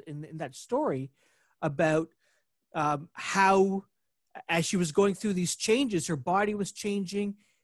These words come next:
and she wasn't able to keep up, uh,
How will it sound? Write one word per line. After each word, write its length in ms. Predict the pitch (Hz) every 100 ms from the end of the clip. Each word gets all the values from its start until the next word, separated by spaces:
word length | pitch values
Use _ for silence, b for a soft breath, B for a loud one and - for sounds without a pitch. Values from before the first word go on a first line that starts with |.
| _ _ -
and 140 | 175
she 100 | -
wasn't 460 | 165 190 233 247 190
able 300 | 190 214 202
to 180 | 208 175
keep 460 | - - 220 202 202
up, 260 | 185 - _ _ _ _ _ _
uh, 100 | _